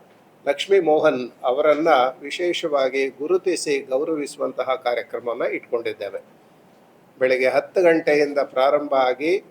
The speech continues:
ರಾತ್ರಿ ಒಂಬತ್ತು ಗಂಟೆಯವರೆಗೆ ಅವತ್ತಿನ ಕಾರ್ಯಕ್ರಮಗಳು ಜರುಗಲಿಕ್ಕಿದೆ. ನಾವು ಸುಮಾರು ಒಂದು ಏಳ್ನೂರೈವತ್ತರಿಂದ ಎಂಟುನೂರು ಮಂದಿ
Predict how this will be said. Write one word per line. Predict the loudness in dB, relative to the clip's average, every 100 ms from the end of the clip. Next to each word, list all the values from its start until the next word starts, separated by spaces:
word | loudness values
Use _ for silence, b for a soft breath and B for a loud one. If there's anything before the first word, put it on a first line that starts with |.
| _ -6
ರಾತ್ರಿ | 2 2 2 0
ಒಂಬತ್ತು | 0 2 2 2 0
ಗಂಟೆಯವರೆಗೆ | 0 0 0 0 2 2 2 4 4 2 -4 _ _ _ _ _ _ -8 -2
ಅವತ್ತಿನ | -2 2 4 4
ಕಾರ್ಯಕ್ರಮಗಳು | 4 2 0 -2 -6 -4 -2 -2
ಜರುಗಲಿಕ್ಕಿದೆ. | 0 -2 -2 -6 -6 2 4 2 -4 _ _ _ _ _
ನಾವು | 2 4 4 2
ಸುಮಾರು | 0 4 6 6
ಒಂದು | 2 2
ಏಳ್ನೂರೈವತ್ತರಿಂದ | 4 6 4 4 4 4 2 -2 -4 0
ಎಂಟುನೂರು | 2 4 2 0 4 6 8 6
ಮಂದಿ | 4 4 4 2 2 -4